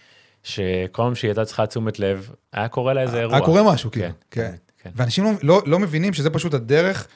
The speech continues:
Speaker 2: שלנו, דרך שמאוד מתוחכמת, גאונית, דרך
Speaker 1: Mhm.
Speaker 2: גאונית של הגוף, לקבל מבט מהעולם, באיזשהו מקום. זה,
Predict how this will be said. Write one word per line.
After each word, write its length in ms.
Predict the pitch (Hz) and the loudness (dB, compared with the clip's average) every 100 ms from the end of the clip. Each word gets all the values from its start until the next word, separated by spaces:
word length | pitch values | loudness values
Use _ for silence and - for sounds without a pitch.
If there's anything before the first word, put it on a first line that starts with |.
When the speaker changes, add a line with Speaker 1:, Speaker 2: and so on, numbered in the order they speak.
| _ - | _ -8
Speaker 2:
שלנו, 500 | - 120 120 127 117 | -2 0 0 0 2
דרך 300 | 143 170 - | 2 2 -2
שמאוד 320 | 135 127 156 | -2 2 2
מתוחכמת, 420 | 165 123 - 151 | 0 -4 -4 -4
גאונית, 440 | 117 113 190 - - | -2 0 0 0 0
דרך 140 | 151 | 0
Speaker 1:
Mhm. 40 | |
Speaker 2:
גאונית 400 | 101 120 107 120 127 | 0 -4 -4 -6 -6
של 120 | 104 | -8
הגוף, 440 | 95 123 175 - _ _ _ _ _ _ - | -4 -4 -4 -10 _ _ _ _ _ _ -10
לקבל 300 | 110 117 143 | -6 -2 0
מבט 360 | 120 127 135 | 0 -2 -4
מהעולם, 380 | 113 95 107 95 78 _ _ _ _ _ _ _ | -4 -6 -8 -10 -14 _ _ _ _ _ _ _
באיזשהו 260 | 107 107 110 | -8 -4 -4
מקום. 280 | 107 101 87 | -4 -6 -8
זה, 200 | - 127 | -4 -2